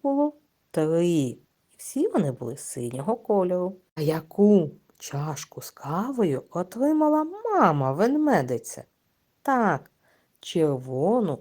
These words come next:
і середню за розміром. А які речі в будинку належали матусі ведмедиці? Так, це середній за розміром червоний стільчик,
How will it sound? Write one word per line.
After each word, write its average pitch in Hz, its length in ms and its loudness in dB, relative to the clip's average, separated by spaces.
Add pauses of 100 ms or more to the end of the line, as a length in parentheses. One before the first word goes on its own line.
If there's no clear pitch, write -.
(140)
і 180 100 -2
середню 160 840 0
за 170 200 -4
розміром. 220 880 -2 (300)
А 143 100 -2
які 143 400 0
речі 135 380 -4
в - 20 -10
будинку 147 960 -6
належали 151 800 -2 (140)
матусі 135 600 -4
ведмедиці? 247 920 -6 (2250)
Так, 156 420 -8 (200)
це 415 260 -2 (240)
середній 139 720 0
за 127 180 -6
розміром 135 500 -8
червоний 151 760 0
стільчик, 135 800 -10